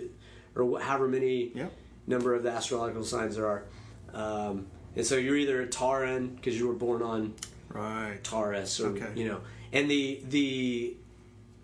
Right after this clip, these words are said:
Speaker 1: is it twelve? Are there twelve of those?
Speaker 2: Yeah, there's
Speaker 1: Astrological?
Speaker 2: twelve.
Speaker 1: Okay.
Speaker 2: I think
Speaker 1: And
Speaker 2: so.
Speaker 1: then the thirteenth planet, which is the ultimate, like, um, it's the mythological planet is
Speaker 2: Gotcha.
Speaker 1: Earth, but, but
Speaker 2: Ah.
Speaker 1: Earth is the,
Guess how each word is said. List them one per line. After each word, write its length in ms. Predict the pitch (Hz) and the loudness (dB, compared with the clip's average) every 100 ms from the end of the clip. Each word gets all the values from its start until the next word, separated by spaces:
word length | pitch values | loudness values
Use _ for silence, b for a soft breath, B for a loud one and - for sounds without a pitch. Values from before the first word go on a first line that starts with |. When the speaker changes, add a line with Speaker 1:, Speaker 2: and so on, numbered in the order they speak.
| - - - - - - - | -20 -20 -20 -20 -20 -20 -10
Speaker 1:
is 120 | - | -6
it 80 | 135 | -6
twelve? 420 | - 147 190 226 - - | 0 2 2 -2 -10 -8
Are 100 | 147 | -2
there 100 | 160 | -2
twelve 240 | 151 190 190 | 0 0 0
of 60 | |
those? 300 | 202 196 185 | 0 0 -2
Speaker 2:
Yeah, 40 | - 170 | -4 -2
there's 100 | 170 | 0
Speaker 1:
Astrological? 300 | 151 160 131 | 0 0 0
Speaker 2:
twelve. 180 | 143 131 | 0 -2
Speaker 1:
Okay. 100 | - | -2
Speaker 2:
I 120 | 147 | -8
think 0 | |
Speaker 1:
And 120 | 147 | 0
Speaker 2:
so. 40 | 147 | 2
Speaker 1:
then 100 | 156 | 4
the 80 | 139 | 2
thirteenth 720 | - 208 196 185 - 196 185 | 4 6 6 2 2 2 2
planet, 340 | - 135 123 120 | 2 4 2 2
which 180 | 131 | 0
is 100 | 127 | 2
the 160 | 123 135 | 0 2
ultimate, 680 | 139 135 139 131 127 127 127 | 2 2 2 2 0 -2 0
like, 400 | 120 110 - - B B B B - - | 0 0 -4 -12 B B B B -20 -4
um, 680 | 127 120 120 117 113 107 104 - - - - - - - - - - | 0 2 2 2 2 -2 -6 -12 -20 -20 -20 -20 -20 -20 -20 -16 -6
it's 140 | - | 0
the 80 | 165 | 2
mythological 840 | 156 165 170 147 147 139 135 123 | 4 4 4 2 2 2 2 0
planet 580 | 120 131 123 107 101 - - | 2 2 2 0 -4 -12 0
is 140 | 139 | 0
Speaker 2:
Gotcha. 120 | 110 139 | 2 2
Speaker 1:
Earth, 440 | 139 - - - - - - - | 2 -2 -10 -16 -20 -20 -20 -2
but, 200 | 139 135 - - | 0 0 -6 0
but 100 | 156 | 2
Speaker 2:
Ah. 160 | 151 127 | 2 4
Speaker 1:
Earth 320 | 160 165 - | 6 6 4
is 180 | 151 117 | -2 2
the, 360 | 123 131 123 110 | 4 4 2 -2